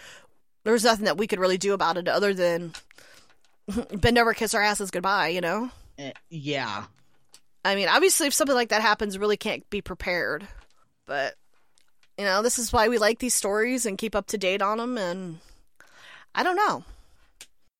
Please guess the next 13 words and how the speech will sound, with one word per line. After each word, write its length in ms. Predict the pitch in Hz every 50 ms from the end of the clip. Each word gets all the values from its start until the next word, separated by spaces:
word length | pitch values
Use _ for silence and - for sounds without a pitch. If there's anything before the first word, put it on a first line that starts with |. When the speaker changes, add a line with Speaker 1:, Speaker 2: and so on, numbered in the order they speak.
| _ -
Speaker 1:
I 60 | - 254
don't 160 | 294 330 339
know. 200 | 247 185 165 160 - - - - - - - _ _ - _ _ -
Speaker 2:
Well, 240 | - 175 175 151 - -
it's 180 | - 160 127 -
one 160 | 156 151 160
of 80 | 160
those 240 | 160 160 165 170 156 151
that 100 | 160 160
we 140 | 156 156
just 240 | 156 156 160 151 -
have 220 | - 151 151 147 -
to 340 | - 156 143 135 127 117